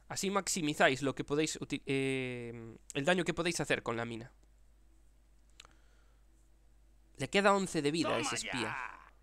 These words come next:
Speaker 1: Si le hubiese disparado, me lo habría cargado.
Speaker 2: Da.
Speaker 1: Bien. Vamos a ver. Eh, espía.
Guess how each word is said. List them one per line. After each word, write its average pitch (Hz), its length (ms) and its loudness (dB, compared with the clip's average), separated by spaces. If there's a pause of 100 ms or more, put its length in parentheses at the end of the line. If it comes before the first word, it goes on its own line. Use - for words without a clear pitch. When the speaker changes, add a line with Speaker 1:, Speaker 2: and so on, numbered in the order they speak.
Speaker 1:
Si - 220 -8
le 135 80 -2
hubiese 170 240 -4
disparado, 180 600 0 (720)
me 139 100 -4
lo 139 60 2
habría 160 260 -2
cargado. 120 480 0 (1600)
Speaker 2:
Da. 120 920 -6 (1300)
Speaker 1:
Bien. 151 300 6 (1120)
Vamos 147 400 -2
a 143 60 -4
ver. 139 400 -2
Eh, 110 720 -14
espía. - 1000 -4